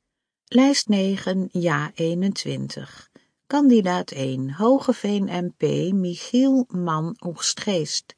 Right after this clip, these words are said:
Kandidaat twee, Van Doren D M A, Don man Lansingeland. Kandidaat drie, Heikoop G, Gert man Kortgene. Kandidaat vier, Damen Flobbe M M,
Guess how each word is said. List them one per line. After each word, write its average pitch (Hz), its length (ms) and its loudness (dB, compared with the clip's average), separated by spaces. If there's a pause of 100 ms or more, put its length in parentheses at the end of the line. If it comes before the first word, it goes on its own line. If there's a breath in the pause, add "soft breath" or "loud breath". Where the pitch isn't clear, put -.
(720 soft breath)
Kandidaat 202 640 2
twee, 170 440 0
Van 196 300 -2
Doren 254 560 6
D 214 280 2
M 180 240 -4
A, 156 460 -6
Don 214 540 4 (120)
man 165 480 -4
Lansingeland. 165 1200 0 (960)
Kandidaat 175 640 6
drie, 180 340 2
Heikoop 208 760 0
G, 165 520 -2
Gert - 520 -4 (120)
man 185 480 0
Kortgene. 160 800 -4 (960)
Kandidaat 220 600 4
vier, 156 580 -2
Damen 220 600 6
Flobbe 208 640 -2
M 165 280 -2
M, 269 380 4